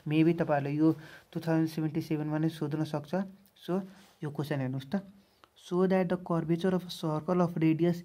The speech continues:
A is one by A। Curvature of a circle of a radius A चाहिँ तपाईँहरूको one by A हुन्छ भनेर, curvature चाहिँ तपाईँहरूको one by A हुन्छ भनेर prove गर्ने रे।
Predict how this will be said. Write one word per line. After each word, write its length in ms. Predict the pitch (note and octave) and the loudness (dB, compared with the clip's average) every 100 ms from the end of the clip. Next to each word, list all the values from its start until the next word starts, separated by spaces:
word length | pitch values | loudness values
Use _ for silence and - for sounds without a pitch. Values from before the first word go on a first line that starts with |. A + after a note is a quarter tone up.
| - | 0
A 100 | D#3 D#3 D#3+ | 0 4 4
is 80 | G#3+ - - _ _ _ _ C#3+ | 4 0 -16 _ _ _ _ -8
one 320 | C#3 C3+ C#3 | -2 -2 0
by 200 | C#3 D3 | -2 -4
A। 260 | D#3+ C3+ C#3 - - _ _ _ _ _ _ _ - | -4 -6 -8 -12 -20 _ _ _ _ _ _ _ -10
Curvature 580 | D3 D3+ E3+ E3+ G3+ | -8 -2 -2 0 -2
of 240 | G3+ G3 G3 | 0 -2 -2
a 60 | |
circle 840 | F#3+ - E3+ D3 D3 E3 D#3+ C3+ - - | -2 -2 0 0 0 0 0 0 -6 -2
of 240 | D#3+ E3 | -2 0
a 40 | E3 | -2
radius 760 | D3+ D#3+ D#3 E3 F3+ F#3 F#3 - | 4 4 6 6 6 4 -2 2
A 420 | E3 E3 F3 F3+ | 8 8 8 4
चाहिँ 260 | - D3 F#3+ | -2 0 0
तपाईँहरूको 640 | F3+ D#3+ C#3 C#3 E3+ G#3+ G#3+ - - - - | -2 -2 -2 0 0 0 -2 -12 -20 -20 -4
one 260 | D3+ D#3 D#3 | -2 0 2
by 180 | D#3+ E3 F3 | 2 2 6
A 180 | E3 E3+ | 8 8
हुन्छ 360 | D3 C#3 C#3 | 4 0 2
भनेर, 400 | E3+ E3 C#3 C3+ G3 G3+ - _ _ _ _ _ - | 2 2 0 0 0 -2 -12 _ _ _ _ _ -2
curvature 540 | E3+ F3+ F3+ G3 G#3+ G#3 | 2 4 4 4 2 2
चाहिँ 200 | G#3+ G#3+ | 2 2
तपाईँहरूको 460 | G#3 F#3+ F#3 F#3+ | 2 0 4 4
one 360 | D3+ D3 F3 F3+ | 4 4 4 6
by 160 | F3 F3 | 4 4
A 120 | F3 F3 | 4 4
हुन्छ 220 | D#3 D#3 | 4 2
भनेर 360 | E3 C#3 C3+ | 2 0 -2
prove 360 | D3 - E3 D#3 | -4 4 6 6
गर्ने 320 | C#3+ B2+ B2+ | 4 0 -2
रे। 180 | C3 | -4